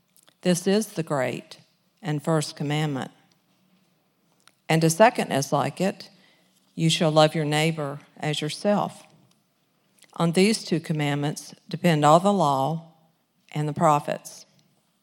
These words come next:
And then from Paul's letter to Timothy, The aim of our charge is love that issues from a pure heart and a good conscience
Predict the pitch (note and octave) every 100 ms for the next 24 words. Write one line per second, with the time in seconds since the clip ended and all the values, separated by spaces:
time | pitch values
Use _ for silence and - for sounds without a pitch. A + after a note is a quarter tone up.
0 | _ _ _ _ _ _ _ - _ _
1 | _ _ _ _ E3+ D#3+ D3+ D#3 D#3 D#3+
2 | D3 C#3+ D#3+ D3 D3 C#3 F3 D#3+ D#3+ E3
3 | E3 E3+ - - - _ _ _ _ _
4 | _ _ _ _ _ - - _ - E3+
5 | E3 F3+ A3 A3+ D3+ D#3+ - D3+ D3 C#3+
6 | - C#3+ C3+ C#3 D3 - - - _ _
7 | D#3+ D#3+ E3 D#3 - - - - _ _
8 | _ _ _ _ _ - _ _ E3 D#3+
9 | F3+ F3+ G3+ F#3+ F#3 - D#3+ D#3 - D#3
10 | - F3 F3+ F#3 E3 D3+ C#3 C#3+ - -
11 | - _ _ E3+ E3 E3 F#3 F3+ F#3 F3
12 | D#3+ - C#3+ - - -